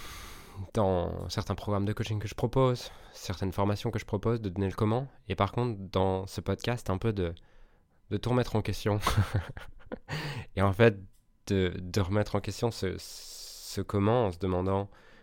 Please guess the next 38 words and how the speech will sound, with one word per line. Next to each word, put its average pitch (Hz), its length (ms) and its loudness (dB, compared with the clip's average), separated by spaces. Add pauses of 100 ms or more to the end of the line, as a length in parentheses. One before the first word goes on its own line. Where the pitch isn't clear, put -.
(240)
déjà 98 280 6
avant 92 160 4
tout 104 140 -2
pourquoi. - 340 -6 (1120)
Et, 107 200 6
euh, 98 340 2 (2500)
et 120 60 -4
donc, 123 260 6 (880)
bon, 104 240 4 (360)
j'ai 110 180 2
essayé 113 220 2
d'accrocher 113 380 2
ton 104 180 2
attention 110 360 0
dans 101 100 4
les 92 100 0
dix 95 100 -2
premières 107 300 2
secondes 113 320 4
avec 92 160 -4
cette - 180 -6
idée 104 160 6
de 95 80 2
comment 107 300 4
progresser 101 560 -2 (160)
beaucoup, 113 520 6
beaucoup 101 220 -4
plus 98 140 0
vite - 280 -2 (380)
et 104 60 -8
comment 107 240 4
atteindre 110 360 2
ses 95 200 -4
objectifs 92 360 -2
beaucoup, 110 520 4
beaucoup 92 200 -6
plus 104 140 -4
vite. - 300 0